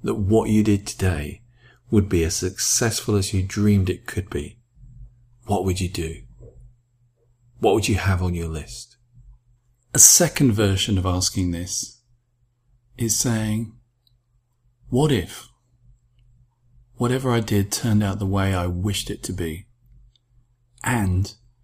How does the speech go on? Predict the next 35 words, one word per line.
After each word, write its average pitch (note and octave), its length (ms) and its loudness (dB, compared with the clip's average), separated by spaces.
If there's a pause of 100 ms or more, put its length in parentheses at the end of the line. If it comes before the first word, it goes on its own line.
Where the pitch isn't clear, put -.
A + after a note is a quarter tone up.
(280)
I A2 120 0
was G#2+ 220 2
able G2+ 260 2
to A2 100 -10
find A2+ 340 -2
a A2+ 60 0
way G#2 260 0
to - 140 -8
completely A#2 720 -2
let A2+ 260 -2
go F#2+ 240 0
of F#2+ 120 -2 (100)
other G#2+ 180 4
people's G#2+ 480 -4
opinions - 720 -2 (960)
about F#2 380 -4
whether E2 240 -2
it E2+ 60 -4
was D#2+ 120 -8
the F2+ 60 -6
right G#2 340 0
thing, B2 400 0 (220)
if F#2 120 -8
it D#2 60 -8
was F2+ 180 -4
good G#2+ 420 0
or F#2+ 140 -2
bad, F#2+ 420 -4 (420)
and G2 120 -4
just - 260 -6
let G#2+ 320 2
that G#2 160 -2
all F#2+ 200 -2
go F#2 220 -6
too? F2+ 380 -8